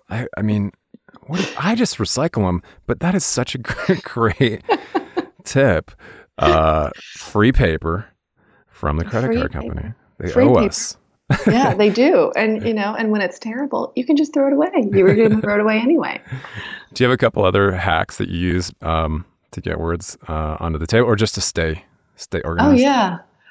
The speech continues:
Speaker 1: Um, sure. I mean, I, I always keep, uh, index cards in whatever book I'm reading, um, because I find that you can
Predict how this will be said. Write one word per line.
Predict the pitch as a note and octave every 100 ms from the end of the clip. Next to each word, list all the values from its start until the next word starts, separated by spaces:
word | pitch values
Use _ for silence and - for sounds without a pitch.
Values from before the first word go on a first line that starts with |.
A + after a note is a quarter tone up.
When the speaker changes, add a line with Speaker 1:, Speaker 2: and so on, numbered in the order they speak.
| - - _ -
Speaker 1:
Um, | C4+ C4 A3 F3+
sure. | - - D#4+ C4+
I | A#3
mean, | C4+ B3+ -
I, | C4+ D#4+ -
I | B3 C#4+
always | D#4 D4+ -
keep, | - B3 A#3 - _ _ F3
uh, | D#3+ C#3 C#3+ -
index | - A3 A#3+ -
cards | - A3+ B3 B3
in | F#3 -
whatever | - F3+ F3 F3
book | D#3+ F3+
I'm | G3+
reading, | G#3+ A3 A#3+ B3 - _ _ _ - - - _
um, | - G3 F3 D#3+ - _
because | G#3 G#3
I | G#3
find | A3+ A3+
that | F#3
you | F#3+ F3
can | F#3 D#3+ D#3